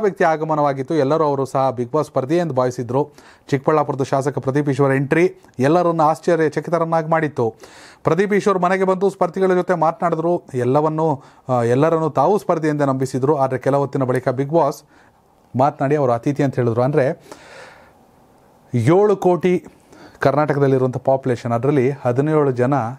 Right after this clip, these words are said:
ಇಂಥ ದೊಡ್ಡ ರಿಯಾಲಿಟಿ ಶೋಗೆ ಆಯ್ಕೆ ಆಗಿದ್ದಾರೆ ಕಂಟೆಸ್ಟೆಂಟ್ಗಳು. ಅವರನ್ನ ಮೋಟಿವೇಟ್ ಮಾಡಬೇಕು. ಯುವ ಜನತೆಯ ಹಾದಿ ಬಗ್ಗೆ, ಅಂದ್ರೆ ಯಾವುದೇ ರೀತಿಯ ಫ್ಯಾಂಟಸಿ ವರ್ಲ್ಡಲ್ಲಿ ಬದುಕ್ತಿರುವ ಯುವ ಜನತೆಗೆ ಬುದ್ಧಿಯನ್ನು ಹೇಳಬೇಕು, ಮೋಟಿವೇಟ್ ಸ್ಪೀಚನ್ನು ಮಾಡ್ಬೇಕಂತ ಅವ್ರನ್ನ ಕರೆಸಿದ್ರು.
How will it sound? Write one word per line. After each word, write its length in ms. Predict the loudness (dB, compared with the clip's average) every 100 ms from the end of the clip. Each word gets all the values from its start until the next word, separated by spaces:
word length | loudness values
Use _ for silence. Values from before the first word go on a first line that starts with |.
| _
ಇಂಥ 120 | -8
ದೊಡ್ಡ 220 | -2 0
ರಿಯಾಲಿಟಿ 420 | 0 2 0 0 -2
ಶೋಗೆ 260 | -2 0
ಆಯ್ಕೆ 260 | 0 0 -2
ಆಗಿದ್ದಾರೆ 300 | -2 -4 -4
ಕಂಟೆಸ್ಟೆಂಟ್ಗಳು. 680 | -4 -4 -4 -4 -4 -2 -2
ಅವರನ್ನ 300 | 0 0 0
ಮೋಟಿವೇಟ್ 560 | 0 0 0 0 0
ಮಾಡಬೇಕು. 540 | -2 0 -2 -2 -4 -6 _ _ _ _ -20 _
ಯುವ 180 | 2 2
ಜನತೆಯ 440 | 2 0 2 2 2 0 -10 _ _
ಹಾದಿ 380 | 2 2 2 0
ಬಗ್ಗೆ, 400 | -2 -2 -6 -8 -20 -20 -4
ಅಂದ್ರೆ 400 | 0 2 2 2
ಯಾವುದೇ 260 | 0 0
ರೀತಿಯ 320 | -2 0 0 0
ಫ್ಯಾಂಟಸಿ 440 | 0 -2 0 0
ವರ್ಲ್ಡಲ್ಲಿ 300 | 2 2 0
ಬದುಕ್ತಿರುವ 400 | 0 -4 -2 0
ಯುವ 180 | 2 2
ಜನತೆಗೆ 340 | 0 -2 -2 -2
ಬುದ್ಧಿಯನ್ನು 420 | -2 0 0 2
ಹೇಳಬೇಕು, 540 | 0 0 0 0 -2 -6 -20 -20 -4
ಮೋಟಿವೇಟ್ 320 | -2 2 0
ಸ್ಪೀಚನ್ನು 380 | 0 -4 -2 0
ಮಾಡ್ಬೇಕಂತ 420 | 0 0 -2 -2
ಅವ್ರನ್ನ 180 | -2 -2
ಕರೆಸಿದ್ರು. 560 | -2 -2 -2 0 -2